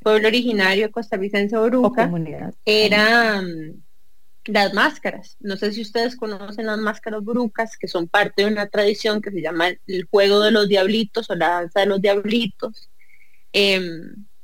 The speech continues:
Speaker 1: que es como una festividad tradicional de un pueblo indígena autóctono de Costa Rica que pasa a final de año, como entre el treinta de diciembre y el dos de enero de cada año.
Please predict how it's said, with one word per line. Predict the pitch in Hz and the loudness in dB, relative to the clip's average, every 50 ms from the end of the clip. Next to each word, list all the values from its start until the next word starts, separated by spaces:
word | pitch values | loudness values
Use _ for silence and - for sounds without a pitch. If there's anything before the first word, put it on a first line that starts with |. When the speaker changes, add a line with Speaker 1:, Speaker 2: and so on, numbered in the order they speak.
| - - - - - - - - - - - - - | -18 -18 -18 -18 -18 -18 -18 -16 -18 -18 -18 -4 0
Speaker 1:
que | - 226 220 | 2 2 2
es | 214 - - - - - - | 0 -2 -8 -16 -10 -8 -6
como | 233 233 247 | -4 -4 -4
una | 247 233 233 240 254 247 | -4 -2 -2 -2 -2 -2
festividad | 254 269 262 - - - 240 214 214 202 190 185 180 185 - | -4 -6 -6 -6 -8 -8 -8 -8 -6 -4 -2 -2 -2 -2 -2
tradicional | 208 214 214 240 240 247 262 254 262 262 254 247 269 277 - - - - - - - - - | -2 -2 0 0 -2 -4 -2 0 2 2 2 0 -2 -4 -8 -14 -16 -18 -18 -18 -18 -14 -12
de | 208 185 208 202 | -8 -6 -4 -4
un | 190 196 | -4 0
pueblo | - 214 214 214 208 208 214 | 2 2 4 4 2 2 0
indígena | 220 220 202 240 247 247 233 202 175 180 | -2 0 0 2 2 2 2 2 0 0
autóctono | 165 - - 180 - - - 190 220 220 | -2 -2 -4 -4 -4 -4 -4 -2 -2 0
de | 214 220 220 | 0 0 0
Costa | 240 247 247 262 247 | -2 -2 0 0 2
Rica | 247 247 240 240 247 | 2 2 2 0 0
que | - 214 - | -4 -8 -4
pasa | - - 170 175 190 190 | 0 0 0 0 0 -2
a | |
final | - 214 202 190 175 170 165 | -4 -2 0 0 0 2 2
de | 156 170 | 4 4
año, | 165 165 160 160 147 151 | 4 4 2 0 -4 -8
como | - 170 165 160 | -6 -6 -6 -4
entre | 165 165 - 156 | -6 -6 -6 -8
el | 160 | -6
treinta | - 180 185 180 190 180 214 214 | -4 -2 -2 -2 0 0 2 0
de | 202 | 0
diciembre | 208 185 185 180 180 196 196 | 0 -2 -4 -6 -6 -6 -4
y | 196 | -4
el | 202 190 | -2 0
dos | 170 165 165 | 0 0 0
de | 160 170 | 0 0
enero | 170 165 165 175 | 0 2 2 2
de | 185 | 0
cada | - - 151 151 165 160 | 0 -2 -2 -2 -2 -4
año. | 160 156 143 | -8 -10 -14